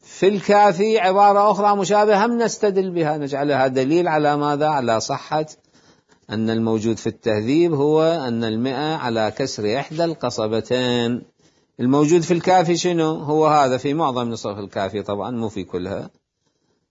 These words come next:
قال: "ودية نقل عظامها ربع دية كسرها، خمسة وعشرون ديناراً". ناقبة وكذا ماكو بالكافي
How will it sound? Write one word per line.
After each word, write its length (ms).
قال: 280
"ودية 640
نقل 480
عظامها 1300
ربع 480
دية 400
كسرها، 680
خمسة 340
وعشرون 520
ديناراً". 680
ناقبة 500
وكذا 400
ماكو 380
بالكافي 600